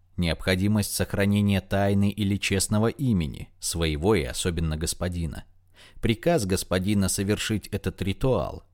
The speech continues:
в наказание или по любой другой причине. Смерть господина, нежелание быть взятым в плен, лишение возможности применения своих профессиональных навыков воина. Конец примечания.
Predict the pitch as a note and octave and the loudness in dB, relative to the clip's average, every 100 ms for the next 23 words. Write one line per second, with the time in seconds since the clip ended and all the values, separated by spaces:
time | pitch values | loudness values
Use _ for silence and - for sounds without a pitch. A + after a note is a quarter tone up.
0 | - F#2+ G2 F2 F2 D#2 F#2+ G#2 G2 F2+ | -10 0 0 2 0 2 2 4 4 4
1 | F2 - F2+ F2+ F#2+ F2 G2 F2+ F2+ - | 2 0 0 2 2 0 -2 0 -2 -2
2 | - E2 - A#1 - - - _ _ _ | -6 -6 -6 -6 -10 -14 -20 _ _ _
3 | - A2+ D3 B2+ F2 E2 - D#2+ D#2 D#2+ | -6 0 2 2 0 -4 -4 -4 -4 -4
4 | A#1+ - - - - A2 G#2 G#2 G#2+ A#2 | -8 -14 -20 -16 0 2 4 4 4 4
5 | A2+ A2 G2+ G#2+ F#2+ E2+ G2 G2 A2 G#2+ | 4 2 2 0 -2 -2 0 0 -2 -4
6 | - - G#2+ D#2 - - - - E2+ F2 | -4 -2 -2 -4 -12 -20 -20 -4 -2 0
7 | - G2 F#2+ F#2 F2+ F2 G2 B2 G2 F2 | 0 2 2 2 0 0 2 2 2 -2
8 | - D#2+ - G2+ G#2 A2 A2+ G#2 - A2+ | -2 -4 0 2 2 2 2 0 -2 -2
9 | A2 - A2 - G#2+ F#2+ F2 F#2+ G#2 G#2 | -2 -2 -4 -2 -2 -2 0 0 0 0
10 | - F2+ D#2 D#2 E2+ - D#2 C#2+ A1+ C2 | -2 -2 -4 -4 -8 -8 -8 -8 -8 -10
11 | B1+ - _ _ _ _ _ _ F#2+ E2 | -14 -18 _ _ _ _ _ _ -2 -2
12 | D2+ D2+ - F#2+ F2 - - A1 A1+ - | -2 -6 -4 0 0 -2 -6 -8 -10 -14